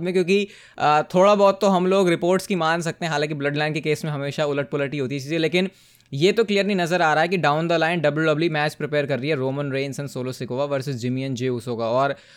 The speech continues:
पूरे चांसेस हैं इस बात के कि वो जो मैच है वो Money in the Bank के अंदर होगा,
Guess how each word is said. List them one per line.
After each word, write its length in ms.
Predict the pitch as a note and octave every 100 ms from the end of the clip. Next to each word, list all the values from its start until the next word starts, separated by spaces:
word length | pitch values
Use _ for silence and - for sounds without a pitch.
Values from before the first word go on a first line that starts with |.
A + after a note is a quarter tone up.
| -
पूरे 440 | C3+ C3 D3 D#3+
चांसेस 380 | D#3+ D3 D3+ D3+
हैं 100 | E3
इस 60 | D3
बात 260 | D#3 D#3
के 100 | F3+
कि 100 | E3
वो 120 | E3+
जो 100 | E3+
मैच 400 | D#3 C#3 E3 F3
है 200 | F#3 G#3+ -
वो 60 |
Money 180 | C#3 C#3
in 100 | D3
the 100 | D#3
Bank 220 | D3+ D3+
के 80 | D#3
अंदर 220 | D3+ D3+
होगा, 340 | D3+ D3 D3+